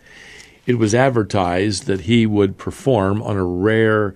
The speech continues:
Stradivarius violin worth millions of dollars. Well, the concert hall was packed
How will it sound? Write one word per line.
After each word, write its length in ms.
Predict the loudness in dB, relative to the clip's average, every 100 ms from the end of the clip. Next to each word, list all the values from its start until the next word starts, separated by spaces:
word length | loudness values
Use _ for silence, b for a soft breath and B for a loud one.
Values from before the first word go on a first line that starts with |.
| B B
Stradivarius 1200 | -12 -8 -2 0 0 0 0 2 0 0 -6 -14 -14
violin 840 | -8 -2 0 0 0 0 -2 -2
worth 320 | 0 0 -4 -12
millions 880 | -8 0 2 2 2 -2 -10 -12
of 100 | -6
dollars. 640 | -2 0 -2 -8 -14 -20 -20 _ _ _ _ _ _ _ _ _ -2
Well, 120 | -2
the 100 | -2
concert 580 | -2 0 2 2 0 0
hall 520 | -2 0 2 2 0
was 260 | -2 -6 -12
packed 640 | -2 0 0 -6 -18